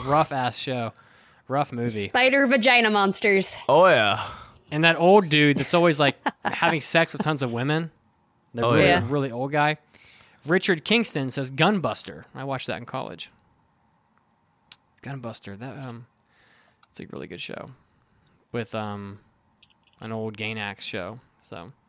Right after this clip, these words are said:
Speaker 1: Jesse
Speaker 2: Hmm.
Speaker 1: Sutton says Three Times Three Eyes. I haven't watched that, but I know I need to.
Speaker 3: Me neither.
Speaker 1: It,
Speaker 3: Yeah,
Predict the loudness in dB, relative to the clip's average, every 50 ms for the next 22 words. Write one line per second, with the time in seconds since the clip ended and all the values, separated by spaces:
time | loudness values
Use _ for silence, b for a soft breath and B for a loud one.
0 | _ _ b b b b b b b b b b -2 -2 0 0 0 -2 -2 0
1 | 0 0 0 -2 -6 -6 -4 -2 -2 -2 -2 -4 -4 -6 -6 -4 -4 -4 -2 -2
2 | -4 -4 -4 -6 -8 -6 -4 -4 -2 0 0 0 -2 -2 -4 -8 -10 -12 _ -6
3 | -2 0 0 2 2 4 4 4 4 2 0 -2 -2 -2 -2 -4 -6 -6 -4 -4
4 | -2 -2 -2 -4 -6 -6 -8 -8 -8 -6 -4 -2 0 0 0 -2 -4 -8 -12 -12
5 | -8 -8